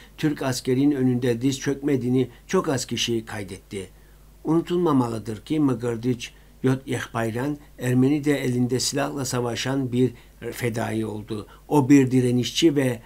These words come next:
asiydi. Sadece ailesinin değil, milletin onurunu da savundu. Ermeni o savaşta öylesine ölmedi. O bir şehit oldu. Halkımız tam olarak birlik olamadı. Bunun esas sebeplerinden biri coğrafi konum.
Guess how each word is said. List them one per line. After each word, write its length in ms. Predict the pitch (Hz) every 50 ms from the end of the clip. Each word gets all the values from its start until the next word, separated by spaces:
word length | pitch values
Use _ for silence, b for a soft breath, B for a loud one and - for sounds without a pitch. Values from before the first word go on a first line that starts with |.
| B B
asiydi. 720 | - 117 120 117 113 - - 123 113 110 107 110 110 107 b b b b
Sadece 540 | - - 165 170 170 156 151 139 143 160 147
ailesinin 680 | 139 135 135 131 135 127 127 - 135 135 131 123 117
değil, 240 | 123 123 139 143 135 B B B -
milletin 480 | 131 131 131 131 127 117 - 151 151 156
onurunu 600 | - 139 131 127 123 123 117 120 131 143 143 147
da 280 | 147 135 131 131 131 - -
savundu. 640 | - - - 107 98 98 101 104 95 107 104 98 92 b b b b b b b -
Ermeni 540 | 104 113 113 113 113 117 120 127 143 143 139 B B B -
o 120 | - 160
savaşta 680 | 156 - 151 143 139 131 127 - - 139 135 127 113 B B B B -
öylesine 600 | 135 135 139 135 143 135 127 - - 131 131 120
ölmedi. 560 | 117 117 113 107 104 101 101 113 107 104 - - -
O 200 | - 135 123 117
bir 280 | 127 123 120 113 117 - - - -
şehit 420 | - - - 104 - 117 110 -
oldu. 400 | 92 98 101 95 - 104 98 92 b b b b b b b -
Halkımız 540 | - 156 160 156 - 160 170 170 156 -
tam 220 | - 156 160 160 147
olarak 520 | 131 135 131 131 131 139 143 135 135 -
birlik 380 | 135 127 123 120 127 127 123 107
olamadı. 600 | 117 117 117 123 139 151 151 139 156 165 165 160 B B B B -
Bunun 320 | 127 139 147 151 151 147 143 -
esas 320 | 143 131 - 147 139 131
sebeplerinden 880 | - 139 127 123 131 117 - - 131 123 117 117 110 113 110 110 110 107
biri 320 | 117 123 139 147 147 135
coğrafi 600 | 120 131 120 120 117 120 110 107 - 123 117 113
konum. 380 | - 123 120 127 143 165 165